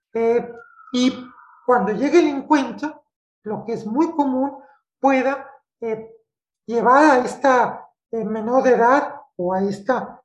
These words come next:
también menor de edad, sería la pederastia, o una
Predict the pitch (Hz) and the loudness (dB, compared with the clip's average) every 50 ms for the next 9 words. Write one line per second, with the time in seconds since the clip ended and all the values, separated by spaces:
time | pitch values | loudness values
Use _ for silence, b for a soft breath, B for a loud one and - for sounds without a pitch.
0 | _ _ - 220 208 190 175 202 226 247 240 247 240 214 196 214 226 240 254 269 | _ _ -2 -2 0 0 0 0 -2 -2 -4 -6 -8 -6 -4 -4 -2 0 0 2
1 | 269 269 254 254 262 285 277 - 240 220 208 196 190 - - b b b b b | 2 2 2 4 2 2 0 -2 -6 -6 -4 -6 -6 -8 -12 b b b b b
2 | b b b _ - 190 185 185 196 185 185 - 233 226 240 254 262 254 - - | b b b _ -8 -6 -4 -4 -4 -6 -2 0 0 2 4 6 4 4 4 2
3 | - - 302 285 - - - - - _ _ - 208 202 208 214 262 277 269 269 | 0 2 0 0 0 -4 -12 -20 -20 _ _ -4 -2 -2 0 -2 0 0 0 0
4 | 254 226 B B | 0 -2 B B